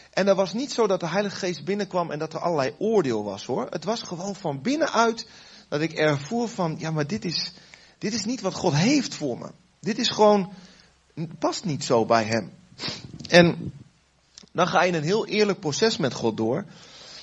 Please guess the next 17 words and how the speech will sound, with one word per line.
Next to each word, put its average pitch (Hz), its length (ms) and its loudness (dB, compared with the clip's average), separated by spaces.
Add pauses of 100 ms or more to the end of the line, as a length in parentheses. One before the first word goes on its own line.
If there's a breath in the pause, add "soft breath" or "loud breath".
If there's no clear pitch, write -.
(100)
En, 147 320 0 (440)
ehm, 117 400 -4 (260)
ik 131 140 -2
noem 254 160 0
het 214 100 -2
heel 240 160 0
duidelijk 208 280 4
als 147 180 -6
voorbeeld, 180 400 0
omdat 143 200 -4
het 143 80 -14
voor 165 300 -6
heel 180 120 -2
veel 202 120 -6
mensen 180 300 -4
belangrijk 139 480 0
is. 107 240 -8